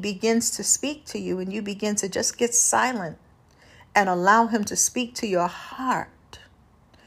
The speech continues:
you will begin to heal those areas of your life. It's not overnight, right? Because you have to think about it like this. When you put a tomato seed in the ground on a Friday, you do not have a fully ripe tomato on a Saturday.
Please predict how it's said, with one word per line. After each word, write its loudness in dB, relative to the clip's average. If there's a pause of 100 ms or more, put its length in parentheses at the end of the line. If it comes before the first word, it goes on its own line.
(300)
you -2
will 2
begin -2
to -4
heal -2
those 0
areas -2
of -4
your -4
life. 0
It's -4
not 2
overnight, -2 (640)
right? 2
Because 2 (680)
you 0
have 6
to -4
think -2
about 6
it -4
like 0
this. 0 (320)
When -2
you 2
put 0
a 0
tomato 2
seed 2
in -4
the -2
ground 2
on 0
a -2
Friday, 0
you -8
do -6
not 4
have 0
a -4
fully -2
ripe 2
tomato -2
on 0
a -2
Saturday. -2